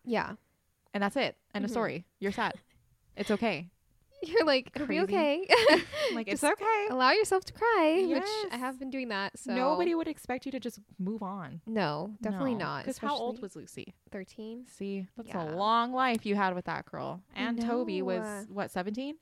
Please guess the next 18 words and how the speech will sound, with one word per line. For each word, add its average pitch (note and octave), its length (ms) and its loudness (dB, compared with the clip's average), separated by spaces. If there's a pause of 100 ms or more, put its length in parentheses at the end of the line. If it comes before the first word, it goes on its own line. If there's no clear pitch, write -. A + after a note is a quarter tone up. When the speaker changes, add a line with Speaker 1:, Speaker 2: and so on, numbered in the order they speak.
(120)
Speaker 1:
Yeah, A#3 500 -2
so A#3 180 -12
I've, A3+ 140 -8
like, A#3+ 280 -2 (140)
Speaker 2:
Yeah. E3 300 -4 (140)
Speaker 1:
I A3+ 60 -2
don't B3 100 -2
remember A3+ 420 -2
how G#3+ 120 -6
my F#3+ 120 -6
life F#3 260 -6
was F3 220 -6
without F3+ 380 -4
any G3+ 440 -12 (200)
dogs A#3 320 -6
in D#3 80 -8
it. A#2+ 240 -8
Speaker 2:
Exactly. F3 600 -10